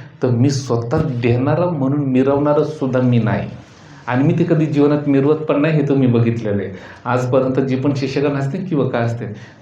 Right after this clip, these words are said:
ज्याला प्राप्त झालं, मी, मी त्याला पण बोलत असतो, "बाबा, तुझा, तुझं तू तिथं बस, <laughs> तुला जे घडन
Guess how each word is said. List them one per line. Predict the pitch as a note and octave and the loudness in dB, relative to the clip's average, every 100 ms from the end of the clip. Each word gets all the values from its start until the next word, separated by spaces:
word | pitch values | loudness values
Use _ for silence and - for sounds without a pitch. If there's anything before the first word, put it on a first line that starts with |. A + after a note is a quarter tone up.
| B2 | -2
ज्याला | B2+ B2 | 0 2
प्राप्त | B2+ B2 C3 | 0 0 0
झालं, | A2 G#2 A#2 | 0 0 0
मी, | C#3+ E3+ E3 | 0 0 0
मी | F3 | 0
त्याला | F3 E3 | 2 2
पण | E3 D#3+ D#3 C#3+ D3 | 2 0 0 -2 0
बोलत | D3 D#3 D3 | 2 2 2
असतो, | C3+ D3+ | 0 0
"बाबा, | C3+ C3+ D#3 | 2 2 2
तुझा, | C#3+ C#3+ D3 - | 2 2 0 0
तुझं | D3 D3+ D3+ | 0 0 0
तू | D3 - | 0 0
तिथं | C3+ C3+ C3 | 0 2 2
बस, | G#2+ A2+ - - - | 0 -2 -8 -12 -12
<laughs> | - - - | -12 -14 -2
तुला | C#3+ D3 D3+ C#3 - C3 | 2 2 2 0 -2 -4
जे | - D#3 E3 D3+ - C#3+ | 2 4 4 0 -4 0
घडन | C#3 C#3 E3+ | 2 2 0